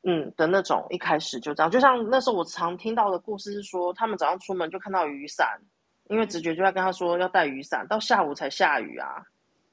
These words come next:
Speaker 1: 可是我们可能今天建国是雨都下来了，才问说：“你要撑伞吗？”“我不要。” <laughs> 类似这样，这样啊，对。
Speaker 2: 对。
Speaker 1: 然后像刚思思在分享那个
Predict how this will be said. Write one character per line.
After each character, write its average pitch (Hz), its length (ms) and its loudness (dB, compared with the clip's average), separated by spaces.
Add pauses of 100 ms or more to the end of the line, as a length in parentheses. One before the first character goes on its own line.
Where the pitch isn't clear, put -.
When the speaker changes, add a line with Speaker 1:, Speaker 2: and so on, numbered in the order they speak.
(300)
Speaker 1:
可 208 120 4
是 277 40 6
我 320 80 6
们 226 140 2
可 208 140 -4
能 180 160 0
今 233 100 -2
天 254 160 0
建 247 180 -2
国 170 120 -2
是 208 120 -6
雨 180 120 -4
都 175 120 -2
下 202 220 4
来 156 140 6
了， 147 80 -2
才 160 120 -2
问 185 180 -2
说 214 140 -10 (140)
：“你 185 120 -2
要 196 140 4
撑 196 220 -4
伞 160 200 0
吗 - 140 -8 (300)
？”“我 165 140 0
不 170 100 -6
要。” 175 120 2 (1080)
<laughs> - 680 -6
类 - 180 8
似 - 140 -10
这 466 160 2 (180)
样， 285 120 0 (320)
这 - 120 -8
样 208 280 -4
啊， 175 340 -4 (140)
对。 170 400 -6 (120)
Speaker 2:
对。 196 380 2
Speaker 1:
然 214 120 0
后 311 180 0
像 339 240 -2
刚 294 180 2
思 277 160 -10
思 262 180 -12
在 262 140 0
分 240 240 -6
享 165 240 -4
那 170 100 -8
个 156 320 -2